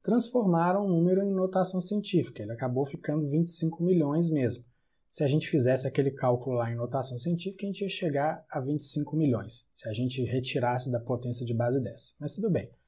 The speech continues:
Agora tem uma coisinha aqui que eu preciso chamar a atenção de vocês. Tem a personagem aqui pensando,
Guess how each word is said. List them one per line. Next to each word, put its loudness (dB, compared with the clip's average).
Agora 4
tem 2
uma 0
coisinha 4
aqui 2
que -2
eu 2
preciso -2
chamar -6
a -2
atenção -2
de 0
vocês. -4
Tem 0
a 2
personagem 0
aqui -2
pensando, -2